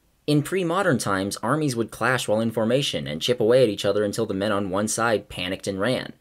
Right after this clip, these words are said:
Most of the killing was done during the rout. But which side wins isn't determined by who killed more, it's based on which side achieved their objectives. Are they trying to capture a strategic location? Push the enemy out of a region? Convince an ally to join their side?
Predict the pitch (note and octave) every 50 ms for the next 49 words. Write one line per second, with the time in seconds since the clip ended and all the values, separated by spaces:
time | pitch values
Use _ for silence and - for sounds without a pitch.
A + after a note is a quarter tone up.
0 | _ _ _ _ _ G#2 A#2 C#3 C#3 C3+ C3+ A#2 G#2+ - - D3+ D3+ B2+ A#2 A2
1 | G#2+ G2+ - A2 G#2+ G#2+ G2+ F2+ F2+ F2 F2 E2 D2+ D2 F#2 G#2 G#2 F2 - -
2 | - - - _ _ _ _ _ _ _ _ - C3+ - - F#3 F#3+ - - -
3 | F#3+ E3+ B2+ G#2+ G#2+ C#3 D3+ C#3 A2+ G#2+ G#2+ - - B2+ B2 B2+ G#2+ - G#2+ F#2+
4 | - - - E3 D#3+ C3+ A#2 A2 G#2+ - F2+ F2+ - - F#2+ F2 - - G#2 F2+
5 | D#2+ D#2+ F#2+ B2+ D3 C#3 A2+ A2 A#2 - - - _ _ - G2 - - - F#2
6 | F#2+ - - G2+ G2 F#2 E2 F#2+ G2 - - - F2+ F#2 G2 - G2 G2+ - -
7 | F2 E2 - - E2+ F2 F2 G2 G2+ G#2+ C3+ D3 D3+ - - - - - - -
8 | _ _ _ _ _ _ _ _ _ _ - G2+ G2+ G#2+ G#2+ - - A#2 A#2+ A#2+
9 | A#2 - - - A2 A2+ - - B2+ A#2 - - - - - - A#2+ A#2+ B2 B2+
10 | - D3+ C3 - - B2+ D3 E3 - A#3+ A#3 A#3 A3+ - _ _ _ _ _ _
11 | _ _ - A2 G#2 - - A2+ E2+ G#2 A#2 A#2+ A#2+ A#2 A#2 A#2 A2+ A2 A#2 G#2+
12 | G#2+ B2 D3 D#3 D#3+ F#3 G3 G3+ G3 G3 - _ _ _ _ - F#2+ F#2 F#2 A2+
13 | A#2 - A#2 - - G#2+ G#2 A#2 B2 B2 B2+ C3 C3 - G#2 F#2 G2+ G#2 A2+ A2+
14 | A2+ A2+ G#2+ - - A2 B2 C#3+ D#3 E3 E3